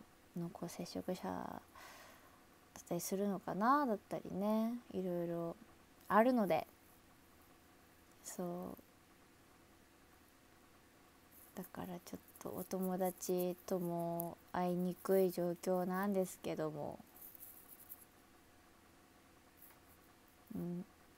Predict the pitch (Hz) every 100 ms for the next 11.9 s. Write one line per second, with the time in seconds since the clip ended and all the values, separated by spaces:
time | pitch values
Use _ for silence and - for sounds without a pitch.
0 | - - - 196 208 220 285 339 233 196
1 | 180 180 190 202 202 202 220 262 247 196
2 | 190 - 190 220 - - - - 294 269
3 | - - - - - - - - - -
4 | 214 - 180 214 233 202 190 196 - 185
5 | 170 - - - - - - 190 - 185
6 | 185 190 - 190 - - - - - -
7 | - - - - - - - - - -
8 | - - - 190 202 220 233 226 - -
9 | - - - - - - - - - -
10 | - - - - - - - 196 190 208
11 | - - 180 175 185 190 196 196